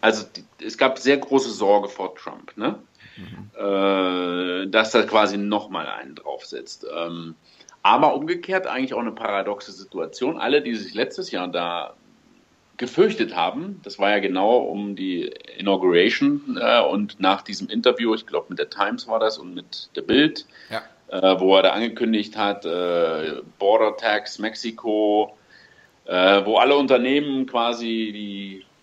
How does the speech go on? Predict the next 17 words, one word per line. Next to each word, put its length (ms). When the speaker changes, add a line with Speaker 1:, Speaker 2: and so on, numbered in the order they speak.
Speaker 1:
Fälle 300
davonschwimmen 680
sahen, 360
ist 180
ja 240
eigentlich 400
eine 120
genau 580
gegenteilige 800
Situation, 760
zumindest 560
bis 160
zu 140
dem 140
Montag 720
war 160
die 220